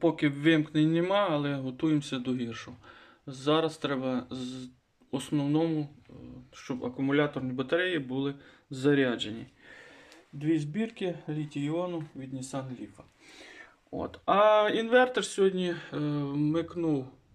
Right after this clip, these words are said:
в режим зарядки. Він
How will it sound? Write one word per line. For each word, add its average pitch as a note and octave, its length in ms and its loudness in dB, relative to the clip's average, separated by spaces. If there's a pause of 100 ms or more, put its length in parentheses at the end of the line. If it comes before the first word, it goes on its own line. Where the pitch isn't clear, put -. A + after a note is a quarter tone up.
(720)
в C3+ 300 -10
режим E3 580 2 (100)
зарядки. G3+ 720 2 (760)
Він F3+ 460 -2